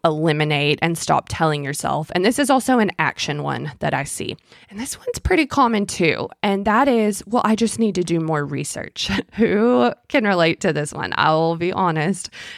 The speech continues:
if I had to pick from the four which one I relate to the most, it's definitely this one. And don't do this so much with diet and exercise anymore, but other areas of my life. But I do remember doing this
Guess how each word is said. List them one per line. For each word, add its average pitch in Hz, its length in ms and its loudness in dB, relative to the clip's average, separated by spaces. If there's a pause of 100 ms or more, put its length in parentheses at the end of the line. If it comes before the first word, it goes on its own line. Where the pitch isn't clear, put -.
(120)
if 170 160 -4
I 175 100 2
had 180 180 2
to 175 340 2
pick 180 420 0
from 160 200 -4
the 151 80 -4
four 165 280 2
which 156 180 -2
one 165 180 -2
I 277 140 4
relate 370 340 2
to 311 120 0
the 311 80 0
most, 294 360 -2
it's 269 200 -6
definitely 208 720 0
this 143 260 -8
one. 139 300 -6
And 156 400 -4 (340)
don't 196 280 0
do 196 140 2
this 175 220 0
so 165 160 0
much 160 220 -2
with 170 340 -2
diet 156 260 2
and 170 100 0
exercise 233 520 2
anymore, 165 400 -2
but - 160 -2
other 277 240 4
areas 175 420 2
of 160 140 -4
my 156 180 -2
life. 143 400 0 (280)
But 147 100 2
I 175 80 2
do 185 240 2
remember 220 300 2
doing 160 320 -2
this 156 360 0